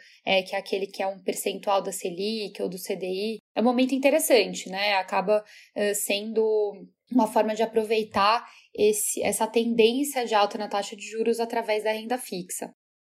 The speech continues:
É, e até pensando na questão das incertezas que a gente tá agora, é, não só no Brasil, mas de forma global, por conta do, do conflito ali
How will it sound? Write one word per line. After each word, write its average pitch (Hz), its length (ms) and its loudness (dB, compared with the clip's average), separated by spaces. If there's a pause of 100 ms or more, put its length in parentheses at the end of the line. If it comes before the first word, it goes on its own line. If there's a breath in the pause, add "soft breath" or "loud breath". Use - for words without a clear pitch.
(160)
É, 190 380 4
e 196 80 2
até 220 380 4
pensando 220 580 0
na 202 100 -4
questão 208 520 -4 (320 loud breath)
das 226 240 6
incertezas 226 840 4
que - 100 -6
a 202 40 -2
gente 196 260 -8
tá 202 140 0
agora, 196 420 0 (260 loud breath)
é, 190 200 -2
não 240 240 2
só 262 180 2
no 233 100 0
Brasil, 202 380 0
mas 214 140 -4
de 185 40 -14
forma 208 280 -2
global, 202 760 4 (120)
por 180 100 -10
conta 190 320 -6
do, 185 260 -4 (220 loud breath)
do 190 100 -6
conflito 202 520 -4
ali 196 300 -4